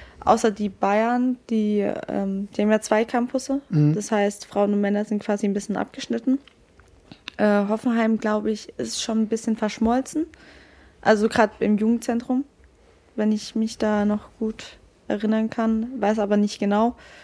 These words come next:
Speaker 1: Und Wolfsburg, ja, das ist halt eine Nummer. <laughs>
Speaker 2: Ja, wie, wie viel Kontakt habt ihr eigentlich in Freiburg zu der Männermannschaft? Also ich sehe, dass Nils Petersen und Christian Günther ganz fleißig die,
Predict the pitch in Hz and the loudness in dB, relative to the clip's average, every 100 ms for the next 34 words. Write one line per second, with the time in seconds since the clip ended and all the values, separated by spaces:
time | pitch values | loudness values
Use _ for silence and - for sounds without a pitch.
0 | - - - - 214 196 196 196 - 190 | -20 -20 -16 0 2 6 8 6 4 0
1 | 185 175 175 - - - - - 185 185 | 4 4 4 -2 -20 -20 -2 2 4 4
2 | 185 175 247 233 233 208 190 139 131 - | 6 8 8 8 4 4 4 4 4 0
3 | - 139 135 135 135 143 - 135 135 - | -2 4 6 6 4 2 0 2 2 4
4 | 143 147 139 131 151 - 147 165 143 135 | 4 4 4 2 2 2 4 6 4 0
5 | - 139 139 143 147 135 143 156 160 185 | 4 4 4 4 4 6 4 4 2 -2
6 | - 143 135 139 - 160 156 151 - - | -2 0 2 4 6 8 8 4 2 -14
7 | - - - 147 - 156 175 165 160 165 | -20 -4 6 6 8 8 10 10 8 6
8 | 156 151 147 170 151 156 - 151 165 165 | 4 6 6 6 6 6 6 6 6 4
9 | - 143 143 | 2 4 4